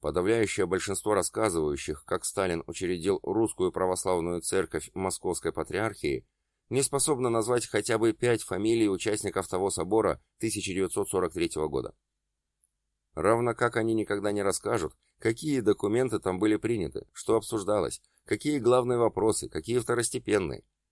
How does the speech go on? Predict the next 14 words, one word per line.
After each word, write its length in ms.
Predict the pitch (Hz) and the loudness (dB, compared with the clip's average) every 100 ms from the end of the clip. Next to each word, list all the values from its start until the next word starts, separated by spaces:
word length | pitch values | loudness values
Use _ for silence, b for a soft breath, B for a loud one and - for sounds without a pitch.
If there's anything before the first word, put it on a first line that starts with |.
| _ _ _ - | _ _ _ -4
Гораздо 420 | 76 87 80 78 | 0 2 2 2
проще 400 | - 131 - 120 | 4 4 4 -2
голословно 680 | 104 110 123 135 139 123 | 2 4 4 6 6 6
кричать, 400 | 110 107 - 127 | 0 -2 0 0
что 280 | - - 101 - | 0 2 2 0
Сталин 500 | - 110 120 117 - | -2 2 4 2 0
учредил 640 | - 98 85 80 113 101 | -8 -6 -6 0 2 2
Русскую 480 | 90 123 131 123 120 | 0 0 2 2 2
Православную 640 | - 82 78 80 76 76 | 2 0 2 0 0 -2
Церковь. 320 | - 65 - - _ _ _ _ _ _ _ _ _ _ _ - | -2 -4 -6 -18 _ _ _ _ _ _ _ _ _ _ _ -4
Интересно, 520 | 104 117 139 135 110 | -2 0 4 4 2
что 180 | - 110 | 2 4
эту 140 | 104 | 4
формулировку 760 | 95 98 98 104 131 120 87 | 0 0 2 4 4 4 -2